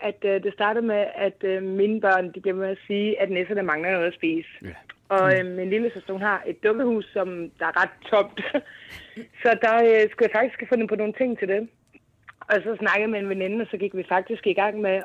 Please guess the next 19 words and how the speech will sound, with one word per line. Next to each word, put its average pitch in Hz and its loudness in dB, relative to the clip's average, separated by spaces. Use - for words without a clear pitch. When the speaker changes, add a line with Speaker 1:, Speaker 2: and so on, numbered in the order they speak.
Speaker 1:
at, 180 0
øh, 170 -2
simpelthen 208 -2
lave 190 4
til 214 0
det 190 0
til 220 -4
at 190 -2
starte 202 0
med. 202 -2
Og 247 2
så 269 4
tænkte 254 2
vi 247 2
lidt, 233 6
at 185 -8
måske 220 0
vi 214 0
kunne 196 2